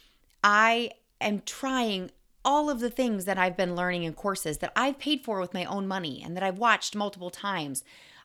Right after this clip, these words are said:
I'm calm with my kids. I use calm down tables in our class. I teach them zones of regulation.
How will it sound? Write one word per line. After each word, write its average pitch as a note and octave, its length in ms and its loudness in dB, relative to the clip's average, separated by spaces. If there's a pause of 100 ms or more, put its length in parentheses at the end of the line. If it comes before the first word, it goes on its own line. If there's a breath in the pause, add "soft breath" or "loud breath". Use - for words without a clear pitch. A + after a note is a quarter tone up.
I'm G#3+ 120 0
calm C4 360 2
with C4 160 -2
my F#3 140 -4
kids. D3+ 400 -4
I E3 40 -4
use A3 260 -4
calm A#3+ 280 0
down A3+ 200 2
tables G3+ 340 -6
in F#3+ 80 -8
our F3+ 80 -4
class. E3+ 460 -2
I F3 80 -4
teach A#3 280 -6
them A3 160 -2
zones G#3 300 -2
of G3 100 -4
regulation. F3 680 -2